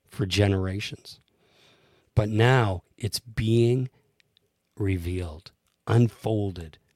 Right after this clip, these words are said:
manifested for every holy believer to experience." Experience the kiss. "Living within you," each one of us,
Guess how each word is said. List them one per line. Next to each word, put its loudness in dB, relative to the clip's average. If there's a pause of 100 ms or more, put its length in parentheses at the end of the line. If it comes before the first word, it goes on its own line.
(100)
manifested 0 (260)
for -6
every 0 (140)
holy 2
believer 4
to 0
experience." 2 (920)
Experience 2
the -10
kiss. -8 (1700)
"Living 12
within 8
you," 8 (920)
each 2
one 2
of 4
us, -6